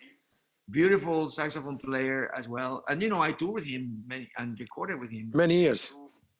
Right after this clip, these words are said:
Speaker 1: beautiful albums. One of them is called Why Not, which is the, the title of one of my compositions. And the other one is Explosion.
Speaker 2: Yeah.
Speaker 1: And now they merged, they merged it into a Best of Paquito. I think it's re-released at both albums as one.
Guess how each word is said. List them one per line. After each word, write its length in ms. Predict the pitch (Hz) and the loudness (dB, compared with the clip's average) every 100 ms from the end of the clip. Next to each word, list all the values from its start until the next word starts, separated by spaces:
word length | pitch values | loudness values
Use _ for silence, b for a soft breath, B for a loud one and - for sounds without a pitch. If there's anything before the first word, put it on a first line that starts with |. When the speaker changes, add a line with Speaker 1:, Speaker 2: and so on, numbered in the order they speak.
| _ _ _ | _ _ _
Speaker 1:
beautiful 340 | 151 156 135 135 | -4 -2 -2 0
albums. 420 | 131 110 101 - _ _ _ | 0 -4 -10 -14 _ _ _
One 220 | 120 139 | -4 -2
of 100 | 131 | -2
them 140 | 135 | -4
is 80 | 127 | -4
called 320 | - 123 120 | -8 -8 -6
Why 180 | 123 131 | -6 -4
Not, 320 | 147 165 165 - _ | 0 0 -2 -8 _
which 180 | 120 117 | -10 -8
is 160 | 107 110 | -10 -8
the, 240 | 123 123 - _ | -8 -10 -18 _
the 220 | 131 123 - | -8 -8 -6
title 280 | 147 147 147 | -4 -2 -2
of 120 | 127 | -2
one 120 | 139 | -6
of 60 | 135 | -4
my 80 | |
compositions. 720 | 135 135 127 131 170 127 127 - _ b b b b - | -6 -8 -8 -4 -4 -4 -12 -18 _ b b b b -6
And 120 | 120 | -2
the 100 | 135 | 0
other 140 | 143 | 2
one 200 | 143 143 | 2 2
is 120 | 139 127 | 0 -4
Explosion. 640 | - 151 143 127 107 104 _ | -6 0 0 0 -4 -8 _
Speaker 2:
Yeah. 220 | 139 143 - - _ _ _ - | 2 2 -4 -20 _ _ _ -4
Speaker 1:
And 120 | 147 | 2
now 140 | 190 | 4
they 120 | 208 | 6
merged, 320 | 180 180 190 - - - | 6 4 2 -2 -12 -2
they 140 | 160 | 2
merged 320 | 165 180 208 151 | 4 6 4 2
it 60 | |
into 280 | 143 131 135 | -2 -2 -2
a 120 | 131 120 - | -2 -6 0
Best 220 | 165 170 | 0 0
of 100 | 170 | -4
Paquito. 540 | 143 135 139 123 104 90 - | -6 -6 -8 -8 -12 -14 -12
I 80 | 123 | -8
think 200 | 156 147 | -6 -6
it's 180 | 139 139 | -8 -6
re-released 560 | 143 131 120 117 - _ _ 117 | -2 -2 -2 -6 -10 _ _ -12
at 180 | 104 | -8
both 300 | 113 147 143 - | -4 -4 -4 -4
albums 500 | 123 107 101 - - _ _ - | -2 -2 -8 -14 -18 _ _ -18
as 120 | 117 | -14
one. 320 | 131 117 85 | -8 -8 -8